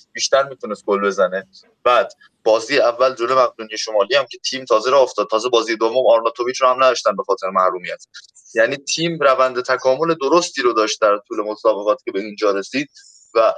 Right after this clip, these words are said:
تونسته با تاکتیک‌های مختلف بازی‌های خوبی رو از خودش نشون بده. و من اتریش به نظرم تیم خوبیه.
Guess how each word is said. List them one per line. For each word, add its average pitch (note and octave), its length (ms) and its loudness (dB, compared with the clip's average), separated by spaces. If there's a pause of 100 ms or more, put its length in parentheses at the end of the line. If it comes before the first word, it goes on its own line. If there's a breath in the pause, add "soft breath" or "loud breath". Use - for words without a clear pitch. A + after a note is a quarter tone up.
(260 loud breath)
تونسته A#2+ 380 -4
با A#2+ 140 2
تاکتیک‌های A#2+ 540 -2
مختلف B2+ 460 -4
بازی‌های B2+ 320 2
خوبی D3 320 -6
رو A2+ 80 2
از G2+ 160 2
خودش G2 260 -6
نشون G2+ 240 -16
بده. F#2 200 -14
و G#2 40 4
من G#2 60 4 (200)
اتریش C3 380 -4
به C3 60 0
نظرم C3+ 360 2
تیم C#3+ 180 -12
خوبیه. A2+ 280 -2